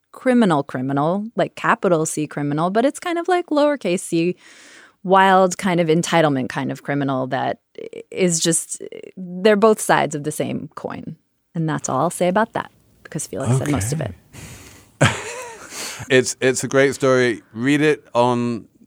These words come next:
Speaker 2: the
Speaker 1: Daily
Speaker 2: New York
Speaker 1: News.
Speaker 2: Daily News.
Speaker 1: Yeah.
Speaker 2: Bless him.
Speaker 1: <laughs>
Speaker 2: Um, thank you,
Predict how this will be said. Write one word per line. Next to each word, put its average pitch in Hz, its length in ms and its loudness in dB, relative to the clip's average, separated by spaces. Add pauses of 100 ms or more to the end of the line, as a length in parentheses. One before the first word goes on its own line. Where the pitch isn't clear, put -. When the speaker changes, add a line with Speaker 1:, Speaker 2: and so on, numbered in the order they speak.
(220)
Speaker 2:
the 113 80 0
Speaker 1:
Daily 175 140 4
Speaker 2:
New - 20 0
York - 100 0
Speaker 1:
News. 160 100 -4
Speaker 2:
Daily 104 220 -2
News. 104 420 -2
Speaker 1:
Yeah. - 160 -8
Speaker 2:
Bless 98 320 -2
him. 107 260 -6
Speaker 1:
<laughs> - 420 -14
Speaker 2:
Um, 131 600 4 (140)
thank 208 480 2
you, 131 680 4